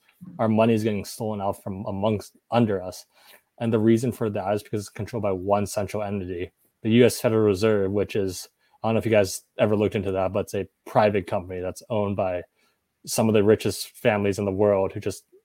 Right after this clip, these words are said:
yeah, they fund everything, like the Rothschilds and all that stuff. So the reason they have all that power is 'cause they have all that power centralized. But Bitcoin in general is a decentralized version of that. So, like, no one's in control of Bitcoin.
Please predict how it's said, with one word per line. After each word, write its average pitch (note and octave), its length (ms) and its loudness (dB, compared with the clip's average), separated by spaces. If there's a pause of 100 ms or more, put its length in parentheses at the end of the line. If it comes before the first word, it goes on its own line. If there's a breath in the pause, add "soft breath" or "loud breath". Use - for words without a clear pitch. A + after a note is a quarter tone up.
(120)
yeah, A2+ 300 2
they F#2+ 260 0
fund A2 300 0
everything, F2+ 600 -4
like F2+ 160 -16
the F#2+ 80 -12
Rothschilds G2 420 -4
and G2 100 -6
all F#2+ 140 -4
that F#2 120 -8
stuff. G2 220 -8 (400 soft breath)
So - 160 -10
the A2+ 80 0
reason B2+ 280 6
they G#2 80 4
have G#2 140 2
all B2 80 2
that B2 120 2
power C3+ 120 0
is A#2+ 140 -2
'cause G2+ 180 -4
they G#2+ 100 2
have G#2+ 180 -4
all G#2 100 0
that G#2 160 -4
power G#2 200 -2
centralized. F#2 680 -8 (960)
But G#2+ 180 2 (260)
Bitcoin B2+ 400 0
in A2+ 100 0
general G#2 220 -4
is G#2 60 -2
a F2+ 140 -2 (100)
decentralized G#2 800 0
version F#2 200 -8
of F#2 80 -6
that. F#2 200 -6
So, G#2 140 -4
like, G#2 180 -4
no A2+ 240 6
one's A#2+ 220 6
in G2+ 60 -4
control G2 280 -6
of F#2 60 -6
Bitcoin. F#2 400 -6